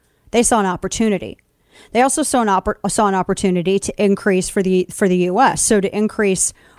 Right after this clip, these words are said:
what they're receiving, their market share for U S, and then also Europe. We could be doing that easily. We could, e-, you know what? We could do that easily,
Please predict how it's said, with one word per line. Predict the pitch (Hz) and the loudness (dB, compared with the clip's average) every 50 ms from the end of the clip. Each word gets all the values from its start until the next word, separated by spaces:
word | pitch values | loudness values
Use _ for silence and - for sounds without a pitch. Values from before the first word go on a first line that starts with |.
| - | -2
what | 196 208 202 - | 0 0 2 2
they're | 214 208 196 | 0 0 0
receiving, | 190 196 - - 208 185 180 170 180 180 | 0 -2 -2 0 0 0 0 0 0 0
their | 185 185 180 | 0 -2 -2
market | 180 170 - - 202 185 | -4 -4 -6 -6 -6 -6
share | - - 190 180 | -4 -4 -4 -2
for | - 190 | -2 -2
U | 185 180 175 180 | -2 0 -2 -2
S, | 175 170 190 - - | -4 -6 -4 -2 0
and | 196 | 0
then | 190 185 | 0 0
also | 180 180 - - 190 | -2 -2 -2 -2 -2
Europe. | 185 185 262 285 190 117 - _ _ _ _ _ _ _ _ _ _ _ _ _ _ _ _ _ - | -2 0 0 0 0 -2 -6 _ _ _ _ _ _ _ _ _ _ _ _ _ _ _ _ _ -4
We | - 185 214 302 392 415 | 0 4 6 6 6 4
could | - - 320 285 | 4 2 0 2
be | 233 262 247 | 2 2 0
doing | 202 170 220 233 240 208 175 170 | 2 2 0 0 0 -2 -4 -6
that | - 82 85 76 - _ _ | -10 -10 -12 -12 -14 _ _
easily. | - 240 240 240 208 180 185 151 82 60 - - _ _ _ _ _ _ _ _ _ _ _ _ _ _ _ _ _ _ _ _ _ _ _ _ _ _ _ _ _ _ _ _ _ _ _ _ _ _ _ _ _ - | 0 2 2 2 2 0 -4 -6 -10 -14 -16 -20 _ _ _ _ _ _ _ _ _ _ _ _ _ _ _ _ _ _ _ _ _ _ _ _ _ _ _ _ _ _ _ _ _ _ _ _ _ _ _ _ _ 0
We | 226 285 349 | 2 2 2
could, | - 381 - - | 2 0 -2 0
e-, | - 302 - - | -2 -4 -2 2
you | 269 277 359 | 2 4 4
know | 403 | 4
what? | 403 359 226 | 4 2 2
We | 247 349 370 | 2 0 2
could | - 392 247 | 2 0 0
do | 202 254 262 | 2 0 2
that | 254 247 214 - - | 2 2 0 0 -4
easily, | 226 240 254 240 302 320 320 339 339 359 _ | -4 -2 -2 -2 0 2 2 2 2 0 _